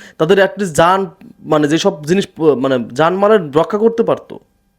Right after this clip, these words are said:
এখন তো যান বাঁচাচ্ছে, মাল তো রক্ষা হয় নাই, সব কিছু তো চলে গেছে। মানুষ যার জীবন নিয়ে, মানে, বাঁচার জন্য চলে আসছে,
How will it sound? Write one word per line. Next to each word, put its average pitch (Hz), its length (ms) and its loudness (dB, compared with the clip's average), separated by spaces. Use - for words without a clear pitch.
এখন 226 280 2
তো 233 80 -4
যান 196 260 2
বাঁচাচ্ছে, 202 380 0
মাল 180 220 2
তো 196 140 0
রক্ষা 196 280 0
হয় 147 180 -2
নাই, 113 160 -8
সব - 160 -4
কিছু 208 240 -4
তো 190 80 -2
চলে 147 240 -2
গেছে। 101 260 -6
মানুষ 214 260 2
যার 196 240 2
জীবন 208 300 2
নিয়ে, 208 240 2
মানে, 143 480 -4
বাঁচার 185 280 2
জন্য 175 220 0
চলে 165 220 0
আসছে, - 280 -6